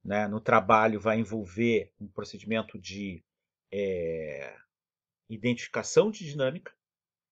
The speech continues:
de projeto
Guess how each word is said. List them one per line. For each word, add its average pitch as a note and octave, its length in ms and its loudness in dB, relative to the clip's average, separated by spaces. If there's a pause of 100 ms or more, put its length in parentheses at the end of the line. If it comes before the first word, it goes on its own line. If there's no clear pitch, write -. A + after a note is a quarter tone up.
(1160)
de A#2 420 -8 (120)
projeto C#3 760 4